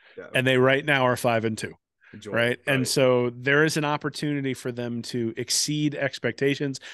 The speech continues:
Speaker 2: Vegas had 'em at five and a half to come into the year. I think we both looked at that and said, "Bang the over." And I think when it was thirty-seven twenty-seven South Carolina, we were all like, "Uh, I think maybe we shouldn't have, think maybe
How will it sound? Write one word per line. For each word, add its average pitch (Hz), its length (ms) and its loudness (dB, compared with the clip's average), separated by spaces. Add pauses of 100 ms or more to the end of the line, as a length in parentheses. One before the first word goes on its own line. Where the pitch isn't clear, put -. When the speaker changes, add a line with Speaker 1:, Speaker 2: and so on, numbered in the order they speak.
(180)
Speaker 2:
Vegas 147 360 4
had 160 180 6
'em 151 100 2
at 127 100 -4
five 151 240 2
and 143 80 0
a 135 60 0
half 147 320 -4
to 143 80 -8
come 131 200 -4
into 143 160 -2
the 151 120 -4
year. 160 200 0
I 135 100 0
think 135 180 -8
we 131 100 -4
both 127 240 -2
looked 135 180 -6
at 135 120 -12
that 131 180 0
and 147 80 -12
said, 117 220 -6
"Bang 127 220 0
the 120 160 -2
over." 151 300 -2 (380)
And 123 340 4
I 120 80 4
think 135 300 -4
when 135 140 0
it 131 80 -2
was - 140 -8
thirty-seven 139 560 0
twenty-seven 139 840 -4
South 139 260 -4
Carolina, 143 480 -2
we 139 140 0
were 135 100 0
all 135 160 2
like, 123 220 -2 (840)
"Uh, 403 60 -8
I 226 1120 -2
think 190 240 -4
maybe 285 300 -6
we 277 80 -4
shouldn't 339 360 -4
have, 370 200 -8
think - 240 -6
maybe 339 180 0